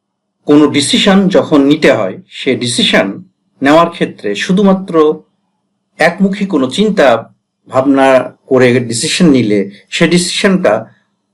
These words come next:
কোনো না কোনোভাবে, অন্যভাবে আমাদের যে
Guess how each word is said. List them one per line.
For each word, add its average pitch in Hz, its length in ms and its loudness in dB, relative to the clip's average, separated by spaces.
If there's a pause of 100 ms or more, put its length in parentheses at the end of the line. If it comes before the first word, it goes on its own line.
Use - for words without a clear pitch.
(120)
কোনো 170 160 4
না 196 100 4
কোনোভাবে, 170 640 0 (160)
অন্যভাবে 170 720 2 (1900)
আমাদের 143 520 2
যে 151 420 2